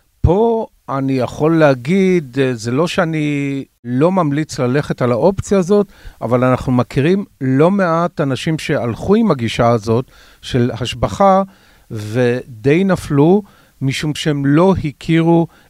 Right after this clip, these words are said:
את ה-, אה, מוסדות התכנון והבנייה והביורוקרטיה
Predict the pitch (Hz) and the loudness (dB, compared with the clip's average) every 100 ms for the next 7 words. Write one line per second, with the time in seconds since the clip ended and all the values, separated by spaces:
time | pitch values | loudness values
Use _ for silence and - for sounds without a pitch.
0 | - 135 - 127 127 127 123 - _ 131 | -8 -8 -2 2 2 2 -2 -6 _ -6
1 | 123 123 123 104 113 160 165 - 110 147 | -4 -2 -2 -4 0 0 0 -4 -2 -2
2 | 151 143 123 127 151 143 135 123 117 120 | 0 0 0 0 0 2 0 0 0 0
3 | - 131 139 160 | 0 0 0 0